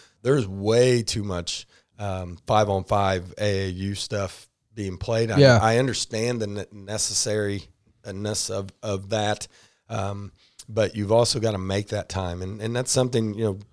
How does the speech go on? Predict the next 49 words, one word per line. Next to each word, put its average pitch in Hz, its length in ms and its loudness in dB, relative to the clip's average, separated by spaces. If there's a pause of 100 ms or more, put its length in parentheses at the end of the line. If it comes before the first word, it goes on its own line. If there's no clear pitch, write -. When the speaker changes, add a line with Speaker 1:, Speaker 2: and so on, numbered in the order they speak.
Speaker 1:
with 113 140 0
Jalen, 107 460 2
we've 101 180 -2
talked 104 240 0
about 95 240 -2
a 87 60 -4
lot. 90 500 -2
He, 113 220 -4 (400)
he 117 120 -4
wants 117 200 0
to - 40 -8
play 104 140 2
five-on-five, 101 640 0
five-on-five, 95 560 -4
five-on-five, 104 800 2
Speaker 2:
Yeah. 104 60 -2
Speaker 1:
and 92 180 -6 (320)
I 95 100 0
want 123 180 2
him 95 100 0
to 95 60 -6
do 101 100 -2
fifteen 98 400 -6
minutes 95 240 -6
of - 60 -10
shooting 131 320 -2
drills. 104 200 -2
Speaker 2:
Right, 123 340 8
Speaker 1:
And, 95 300 -2
Speaker 2:
right. 127 240 6
Speaker 1:
and 98 280 -6
so 104 320 -2
there's 104 320 -2
a, 101 40 -2
Speaker 2:
Interesting. 101 380 -2
Speaker 1:
a 98 60 -6
fine 104 280 -6
line 101 300 -6
there. 90 260 -6 (580)
Speaker 2:
Well, 254 260 6
and 180 180 4
guys 160 260 8
our 170 260 8
age, 107 420 0
we 269 140 4
watched 254 480 4
basketball 123 720 2
games. 87 500 -6
Speaker 1:
Yeah. 87 120 -10